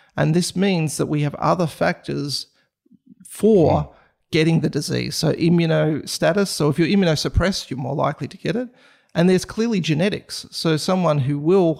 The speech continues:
Speaker 1: have some sort of genetic can have a predisposition to getting that infection. Uh, there's a age distribution, uh, between the ages, it's, it appears to be bimodal. So between the ages of five and fifteen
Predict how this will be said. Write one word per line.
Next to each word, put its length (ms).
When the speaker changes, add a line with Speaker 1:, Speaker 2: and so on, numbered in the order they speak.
Speaker 1:
have 460
some 320
sort 180
of 60
genetic 240
can 200
have 180
a 80
predisposition 920
to 80
getting 340
that 160
infection. 720
Uh, 220
there's 300
a 240
age 380
distribution, 1000
uh, 260
between 400
the 100
ages, 360
it's, 240
it 200
appears 480
to 80
be 120
bimodal. 640
So 260
between 340
the 100
ages 280
of 80
five 320
and 100
fifteen 580